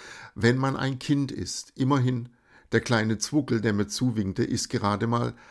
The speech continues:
achtzig Zentimeter groß. Ich bin also zweieinhalb Mal so groß wie er. Er winkte also einem Riesen zu. Die Kinder, die den Red River streichelten, waren gerade mal ein Kopf größer als der Hund.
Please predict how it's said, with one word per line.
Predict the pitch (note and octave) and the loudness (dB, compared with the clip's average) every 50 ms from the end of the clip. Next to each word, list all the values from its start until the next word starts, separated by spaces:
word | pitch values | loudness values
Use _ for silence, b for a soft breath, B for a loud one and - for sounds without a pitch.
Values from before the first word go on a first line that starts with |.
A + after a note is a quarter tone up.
| B B B B _ | B B B B _
achtzig | - G#2+ - A#2+ A2+ - - - A#2+ - - | -8 -8 -6 -6 -8 -8 -6 -4 -4 -4 -2
Zentimeter | - A#2+ A2+ A#2 G#2 B2 A2 G#2 F#2+ - A2 | -2 0 0 0 0 0 0 -2 -2 -4 -8
groß. | - - - - C#2+ - - - - - - _ _ _ _ _ _ _ _ _ _ - | -10 -10 -12 -10 -10 -10 -10 -12 -14 -16 -16 _ _ _ _ _ _ _ _ _ _ -10
Ich | - A#2+ - | -8 -6 -4
bin | - A#2 | -2 -2
also | B2+ A2+ A2 A2 F#2 G2+ G#2+ G2+ | 0 2 2 2 2 0 0 -2
zweieinhalb | G2+ - - - - - G#2 G2 A#2+ C3 C#3 C3+ B2 A2 G#2 G2+ G#2+ G#2+ A2 | -2 -2 -4 -4 -2 -2 0 2 2 2 2 0 -2 -2 0 0 -2 -2 -2
Mal | A2 A2 A2+ G#2+ | -2 -2 -2 -2
so | - A#2+ A#2 | -2 -4 -2
groß | - A#2 B2 B2+ B2 - | 0 2 2 2 2 2
wie | A#2+ A#2+ | 0 0
er. | B2+ B2+ C3 B2+ A2+ G2 B B B B B B B B B _ | 0 2 2 2 2 0 B B B B B B B B B _
Er | C3 B2 A2 | 2 6 6
winkte | C#3+ E3+ E3+ - E3 - | 6 6 6 4 2 2
also | - C3 B2+ C#3+ C#3+ | 2 2 2 2 2
einem | C#3+ C3 A#2+ A#2+ A#2+ A#2 | 2 2 2 4 4 4
Riesen | G#2+ A#2 C#3 D#3 E3 C#3 - C#3 A2+ G2 | 4 4 4 2 2 0 0 0 0 0
zu. | - - - A#2 A2 F#2+ E2 - - _ _ _ _ _ _ _ _ - | -2 -4 -4 -4 -4 -4 -6 -10 -16 _ _ _ _ _ _ _ _ -6
Die | A2 - | -6 -2
Kinder, | - A#2 G#2+ G#2+ A2 A2+ A2+ A2 G2+ B B B B B B B _ | 0 0 0 0 2 2 0 0 0 B B B B B B B _
die | - C3 B2+ | 2 2 4
den | B2 B2 A#2+ G#2+ | 4 4 4 4
Red | G2+ G#2+ A2 G#2 - A#2+ | 4 4 2 2 6 6
River | D3 E3+ D#3 C#3 A2+ | 8 8 8 6 4
streichelten, | F#2+ - - - A2 G#2 G#2 A2+ G2+ B2+ B2+ A#2 B2 C3 C3 B2 | 4 2 -2 -2 0 2 2 2 4 2 2 2 2 0 2 2
waren | A#2 G#2+ G#2+ A2 A2+ A2 | 4 2 2 2 0 0
gerade | A2 A#2+ G#2 A2 A2 A2 A#2 | 0 0 2 2 2 2 2
mal | A#2 A#2 A#2 | 2 2 2
ein | A#2+ A#2+ B2 A#2 | 2 2 0 0
Kopf | - - B2+ B2+ - | 0 0 0 0 -2
größer | - - C#3 D#3 E3+ - C3+ B2+ | -2 2 2 4 4 4 2 2
als | A#2+ G#2+ G2+ - | 0 0 -2 -4
der | - A2 F#2 E2 | -4 -4 -4 -4
Hund. | F2+ F2+ C#3 - - - | -6 -8 -10 -12 -16 -20